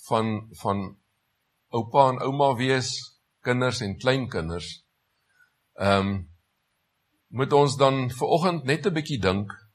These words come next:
hoe gaan ons ons kinders en ons kleinkinders bewaar van hierdie gevaarlike, hoe gaan ons ons skat bewaar van hierdie gevaarlike instrument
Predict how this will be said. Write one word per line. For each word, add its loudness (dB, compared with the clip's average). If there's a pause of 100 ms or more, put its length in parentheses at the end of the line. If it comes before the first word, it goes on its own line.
(440)
hoe -2
gaan 0
ons -2 (1200)
ons 2 (160)
kinders 4
en -2
ons -2
kleinkinders 0
bewaar 6 (1040)
van -2
hierdie -2 (100)
gevaarlike, 2 (440)
hoe -16
gaan 2
ons 0
ons 0
skat 0
bewaar 2 (920)
van -2
hierdie 0
gevaarlike 2
instrument -6